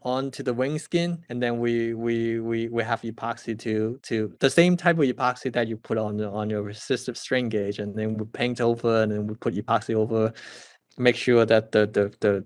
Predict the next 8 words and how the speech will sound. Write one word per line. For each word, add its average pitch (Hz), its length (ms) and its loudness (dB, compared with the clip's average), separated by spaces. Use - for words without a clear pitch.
the 104 60 -4
fiber 113 340 6
is 107 160 6
robust 107 400 6
enough. 107 560 0
Um, 104 400 0
and, 113 420 2
um, 113 440 2